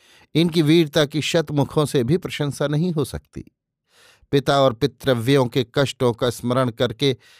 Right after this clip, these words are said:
ये युद्ध में अपूर्व पराक्रम प्रकट करेंगे। इन्हें बालक मात्र न समझ लेना, इनसे सदा होशियार रहना। महावीर सात्विकी रथी हैं। वृष्णिवंशियों में ये सबसे बढ़े चढ़े हैं और समर क्षेत्र में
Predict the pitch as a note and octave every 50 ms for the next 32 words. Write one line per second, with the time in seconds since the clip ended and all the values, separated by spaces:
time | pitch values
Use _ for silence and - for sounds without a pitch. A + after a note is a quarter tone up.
0 | _ _ _ - A#2+ C#3 C#3+ C3+ A#2+ A#2 B2+ D3 C3+ B2 C3+ C3 C3+ C3+ - -
1 | B2 B2 - D3 C#3+ C#3 C3 B2+ B2 A2 - B2 B2 B2 A#2 A2+ - A#2+ A2+ G#2
2 | G2 - G#2+ - - D3 C#3+ - - G2 E2+ D#2+ D2+ - - - _ _ _ _
3 | _ _ _ _ _ _ _ _ - B2 B2 B2+ A2+ F2+ G2 A2+ A#2 A2+ A2 A2
4 | A2+ G#2+ G#2 G2+ G2 - E2+ F#2+ G2+ C3 C#3 - - F2 F2+ F2 - - D2+ B1+
5 | A#1 - - _ _ _ _ _ _ - - _ - - E3 F3 E3+ G3 F3+ D#3+
6 | F3+ E3+ F3 E3+ C3+ B2 B2 A#2 - - D#3 E3 E3+ D3+ A#2+ G2 C#2 C2+ - -
7 | _ _ _ _ _ _ _ _ _ - G2 A2 A#2 B2 B2+ B2 A#2+ B2+ B2+ A2
8 | - - - C3+ B2 A2+ _ - B2+ A2 - B2 A2+ G#2+ G#2 - - - D#3 C3
9 | - - _ _ _ _ _ _ _ _ _ _ _ _ - - - _ _ _
10 | _ - A2 C#3 C3+ A#2+ C#3+ D#3 D#3 C#3+ C3 C#3+ D3 C#3 - - C#3+ C#3+ C#3 C3+
11 | C3+ C3+ C3+ B2+ C3 B2+ A#2+ B2 _ _ _ _ _ - - - D#3 C#3+ C#3 C3
12 | A#2+ - C3+ B2 A2 A2 G#2+ A2+ G#2+ - - A2 G#2 A#2 C#3 E3 D3+ D3 D3 C#3+
13 | C3 B2 A2+ - - B2 A#2+ A#2+ A#2 A2+ - - - - D#3 E3 D3+ - C3+ C3
14 | C3 C3